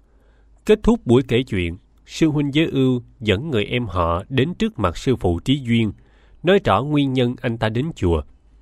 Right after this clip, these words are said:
Sư phụ cười nói, "Thật ra lúc nãy nhìn thấy tướng chú không để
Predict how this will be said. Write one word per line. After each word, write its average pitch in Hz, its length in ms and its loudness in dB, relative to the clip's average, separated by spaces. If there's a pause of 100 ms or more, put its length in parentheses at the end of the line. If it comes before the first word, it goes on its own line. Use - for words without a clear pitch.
(580)
Sư 190 220 2
phụ 107 340 2
cười 92 220 2
nói, 113 380 -2 (640)
"Thật 131 220 0
ra 147 120 2
lúc 190 240 -2
nãy 104 300 -2
nhìn 120 200 0
thấy 131 140 -2
tướng 165 300 -2
chú 175 300 -2
không 123 300 -2
để 98 160 -2